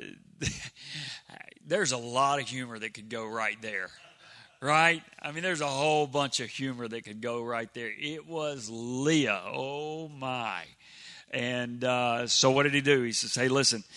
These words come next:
uh, I'm gonna, I'm gonna, if you really love her, serve me another seven years." And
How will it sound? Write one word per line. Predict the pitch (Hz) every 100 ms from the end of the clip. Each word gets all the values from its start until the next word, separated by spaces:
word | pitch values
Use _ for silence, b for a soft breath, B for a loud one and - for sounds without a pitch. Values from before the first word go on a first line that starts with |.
| B B B
uh, | 117 113 113 113 113
I'm | 117 120
gonna, | 127 120 113 117
I'm | 123
gonna, | 127 123
if | 123 110 127 -
you | 117
really | 113 131 135
love | 139 151 120
her, | 110
serve | - 123 120
me | 117
another | 117 120 110
seven | - 127 113
years." | 113 117 120 123 110
And | 101